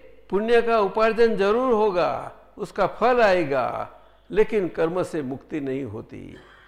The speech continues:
पर कर्म से मुक्ति होने के कारण ये मार्ग जरूर है, उसमें हरकत नहीं है। लेकिन ये मार्ग में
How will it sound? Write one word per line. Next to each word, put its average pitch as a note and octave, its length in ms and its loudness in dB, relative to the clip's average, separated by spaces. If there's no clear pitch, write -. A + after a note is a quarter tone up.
पर G3 120 -4
कर्म B3 400 -2
से C#4+ 140 -2
मुक्ति G3+ 320 -4
होने G#3 340 -2
के B3 140 -2
कारण D3 360 0
ये A#3+ 160 0
मार्ग F3+ 360 -2
जरूर C4+ 400 -2
है, A2 180 -6
उसमें D3 320 -8
हरकत F#3 260 -6
नहीं A3 240 -6
है। B2+ 200 -8
लेकिन A3 300 -4
ये D4 120 -2
मार्ग G3+ 280 -2
में C#3 400 -6